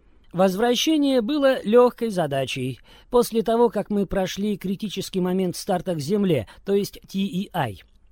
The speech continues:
уравнение было простым. Если включение не пройдёт в точности как надо, нам не вернуться в Хьюстон и вообще на родную планету.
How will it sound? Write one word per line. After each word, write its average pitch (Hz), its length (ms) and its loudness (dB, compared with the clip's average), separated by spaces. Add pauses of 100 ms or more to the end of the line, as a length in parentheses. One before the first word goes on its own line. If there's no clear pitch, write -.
уравнение 220 600 2
было 190 380 2
простым. 196 640 -6 (320)
Если 208 400 -2
включение 196 680 -2
не 208 160 0
пройдёт 202 520 -2
в - 140 -20
точности 117 600 -8
как 151 260 -6
надо, 277 320 0 (200)
нам 254 300 2
не 214 100 4
вернуться 185 560 0
в - 140 -12
Хьюстон 143 480 -6 (220)
и 226 120 0
вообще 180 540 -2
на 208 220 0
родную 151 500 0
планету. 110 580 -8